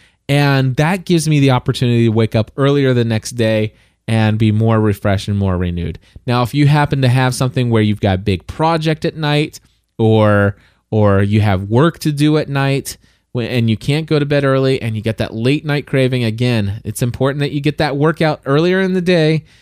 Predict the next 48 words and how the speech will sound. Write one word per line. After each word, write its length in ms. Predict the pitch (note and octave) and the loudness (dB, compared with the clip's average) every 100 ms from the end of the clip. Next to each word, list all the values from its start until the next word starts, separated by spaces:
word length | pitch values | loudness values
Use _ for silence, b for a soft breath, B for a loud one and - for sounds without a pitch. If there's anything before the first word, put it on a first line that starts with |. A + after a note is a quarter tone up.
| b - | b -6
so 200 | - B2+ | 0 2
that 160 | C3 | 2
you 180 | C3 C3+ | 2 0
can 180 | - B2+ | 0 -2
actually 300 | B2+ - A#2+ | 0 0 0
have 260 | C3 C#3+ | 2 0
those 200 | D3+ C3+ | 0 -2
excess 440 | B2+ B2 B2+ - - | -2 -2 -4 -6 -6
calories, 440 | B2+ A#2 A2+ A2 | -2 0 2 -2
and 380 | - G#2+ G#2+ G#2 | -2 -2 -2 -2
then, 600 | A#2 B2 A#2 G#2 F#2+ F#2+ - _ _ _ | 0 2 2 2 0 -4 -8 _ _ _
then 680 | A#2 A2 C#3 C3 G#2+ G2 G2+ _ _ _ | -6 -2 0 0 0 -2 -6 _ _ _
you 220 | A#2 A#2 | -6 -2
would 140 | A2+ A2 | 0 -2
want 300 | G#2+ A2 - | -4 -6 -8
to 240 | - A2 | -4 -2
make 200 | G#2 G2+ | -2 -6
sure 280 | - A2+ G#2 | -4 -2 0
that 280 | G2+ G2+ - | 0 -2 -2
you 220 | G#2 G#2 | -4 -4
can, 280 | - G2 F#2+ | -2 -4 -4
uh, 300 | F#2 F2 F#2 _ _ _ _ G#2 | -4 -6 -8 _ _ _ _ -8
uh, 320 | G2 F#2 F2+ | -6 -4 -6
have 320 | G#2 A2+ G#2 | -4 -4 -4
healthy 420 | - C3 B2+ A2+ | -2 -2 0 -2
snacks 540 | G2+ - E2+ D2+ - - | -4 -6 -8 -8 -14 -14
so 260 | - G#2+ G2+ | -8 -4 -4
that 100 | G#2+ | -4
you're 120 | G2+ | -4
not 360 | G2 G2 - | -4 -4 -6
doing 420 | G2+ G2+ G2 F#2+ - | -6 -2 -2 -4 -10
anything 400 | F#2+ F#2+ F#2 G2 | -8 -6 -4 -6
that 120 | F#2+ - | -6 -8
you 60 | |
shouldn't. 480 | - - C#2+ - - _ b b b b b | -10 -10 -10 -16 -20 _ b b b b b
All 60 | D#3+ | 0
right, 180 | F#3+ | 0
one 220 | D#3+ F#3+ A#3+ | 0 0 2
more 160 | A#3 | 0
call. 420 | - A#3+ B3 A#3 | 0 0 2 2
We're 100 | G#3 | 2
gonna 160 | G3+ G3 | 0 0
get 220 | F#3 D#3+ | 0 0
Randy 480 | D3 D#3 G3+ G#3+ G3 | 0 0 0 0 0
on 140 | E3 | 0
the 100 | E3+ | -2
line, 340 | E3 E3 F3 F#3 | -2 0 0 0
but, 200 | D#3+ | -2